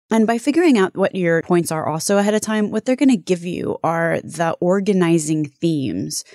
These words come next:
which subconsciously or consciously, you kind of will be able to weave together in your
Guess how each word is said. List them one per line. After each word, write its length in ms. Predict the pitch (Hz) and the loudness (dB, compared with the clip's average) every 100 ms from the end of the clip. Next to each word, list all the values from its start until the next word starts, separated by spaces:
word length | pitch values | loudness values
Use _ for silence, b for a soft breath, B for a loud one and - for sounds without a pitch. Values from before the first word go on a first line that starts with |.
| B B B | B B B
which 580 | - 165 - - - - _ | -4 -2 -2 -4 -6 -8 _
subconsciously 800 | - - 190 - 175 156 156 156 | -8 -4 -4 -2 -4 -2 -4 -4
or 80 | 131 | -4
consciously, 720 | 131 151 147 156 135 131 135 - | -2 -4 -4 -6 -6 -6 -8 -10
you 200 | - 170 | -8 -6
kind 320 | 156 - 170 160 | -6 -2 0 -2
of 120 | - _ | -4 _
will 260 | 160 147 147 | -8 -4 -2
be 180 | 170 160 | 0 -2
able 180 | 156 151 | -2 -4
to 160 | - | -6
weave 460 | 151 147 165 170 143 | -8 -6 -4 -6 -6
together 720 | - 151 160 156 151 69 - - B B B B B | -10 -6 -6 -4 -4 -4 -6 -10 B B B B B
in 200 | 175 160 | 0 0
your 180 | 147 | 0